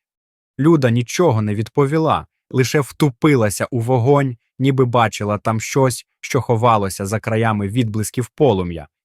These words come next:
І Віктор теж відчув гнітючу вагу, присутність, яка дивилася на них з темряви, і в цій тиші Віктор теж відчув його, гнітючу вагу,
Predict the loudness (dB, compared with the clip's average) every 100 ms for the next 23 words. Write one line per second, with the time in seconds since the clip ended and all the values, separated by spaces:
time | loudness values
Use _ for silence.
0 | _ -4 -2 0 0 0 -4 0 0 0
1 | 0 -6 -4 -2 -2 0 -2 -2 -2 -2
2 | -2 0 0 0 -2 -4 _ _ -2 -2
3 | 0 0 0 0 -8 -10 -18 _ -6 -2
4 | 0 0 2 2 2 -2 -4 0 -2 -2
5 | -4 0 0 0 -4 -8 -14 _ -4 -4
6 | -4 -4 -2 0 2 2 0 -4 -2 -2
7 | -2 -4 0 2 2 0 -8 -4 -2 -2
8 | -2 -4 -4 -8 _ _ -4 -2 -2 0
9 | -2 0 -2 0 -2 -2 -8